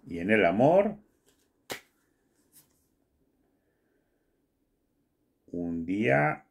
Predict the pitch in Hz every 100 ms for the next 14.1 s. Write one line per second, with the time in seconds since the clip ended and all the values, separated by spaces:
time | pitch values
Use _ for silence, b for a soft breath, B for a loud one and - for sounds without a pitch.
0 | _ _ _ - 101 92 87 90 107 127
1 | 120 117 107 90 - 143 147 175 185 185
2 | - 101 107 120 139 202 208 - 104 101
3 | 85 76 71 - - - _ _ _ _
4 | _ _ 85 87 110 151 185 214 b b
5 | b b b b b b _ - 101 107
6 | 104 104 104 - - 107 110 123 123 98
7 | - 107 135 156 170 180 185 185 _ _
8 | _ _ _ _ 110 104 107 120 - 117
9 | 131 156 175 170 _ _ _ - 107 98
10 | - 127 139 120 127 160 202 208 _ _
11 | _ _ _ _ _ 92 95 95 90 87
12 | - - 110 107 - 135 151 180 - -
13 | - _ - 95 98 - 98 - - -
14 | -